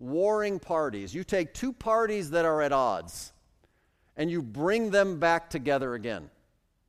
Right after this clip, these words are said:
When we do marriage counseling, maybe there's a rift in a marriage and the two people are frustrated and arguing and fighting with each other,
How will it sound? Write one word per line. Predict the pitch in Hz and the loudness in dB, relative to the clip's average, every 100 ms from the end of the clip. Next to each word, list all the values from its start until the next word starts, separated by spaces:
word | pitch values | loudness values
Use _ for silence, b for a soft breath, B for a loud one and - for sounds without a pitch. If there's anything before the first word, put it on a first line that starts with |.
| _ _ _ _ - | _ _ _ _ -4
When | 160 151 - | -2 -2 -4
we | 147 185 | -2 0
do | 190 | 0
marriage | 170 165 185 180 - | 0 2 2 2 -2
counseling, | 165 151 - 135 | -2 0 -2 -4
maybe | 131 156 160 | -2 -2 0
there's | 160 151 | 0 0
a | 143 | -2
rift | 143 170 - | 0 -2 -2
in | 147 | -4
a | |
marriage | 139 151 151 127 | -2 0 0 -2
and | 135 131 | -4 -6
the | |
two | - 180 | -6 -8
people | 160 170 160 156 | -2 -2 -2 0
are | 139 | 0
frustrated | 123 - 160 165 156 151 151 139 | -2 -4 -2 -2 -2 -2 0 -2
and | 131 | 0
arguing | 147 143 147 139 | -2 -2 -4 -4
and | 127 | -2
fighting | 143 143 139 | 0 2 0
with | 135 139 | -4 -6
each | 127 143 | -4 0
other, | 135 135 | 0 0